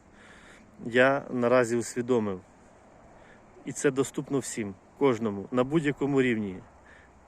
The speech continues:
На будь-якому рівні усвідомлення, знань і так далі. Не потрібно нічого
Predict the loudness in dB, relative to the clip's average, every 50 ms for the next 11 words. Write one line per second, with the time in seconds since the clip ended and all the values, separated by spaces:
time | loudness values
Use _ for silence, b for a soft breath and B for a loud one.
0 | -20 -20 -20 -18 -18 -18 -18 _ _ -16 -10 -4 -4 -4 -4 -2 -4 -4 -4 -4
1 | -6 -2 -2 0 0 0 0 0 0 0 0 -2 -4 -8 -12 -10 -6 0 0 0
2 | 2 2 0 0 0 0 0 0 0 -2 -4 -6 -4 0 2 2 2 2 2 0
3 | -4 -6 B B B B B -10 -4 -4 -4 -2 2 2 2 2 2 0 -2 -2
4 | -2 0 -2 -4 -2 -2 -4 -2 0 -2 -2 -2 -4 -4 -2 -2 -2 0 -2 -4
5 | -4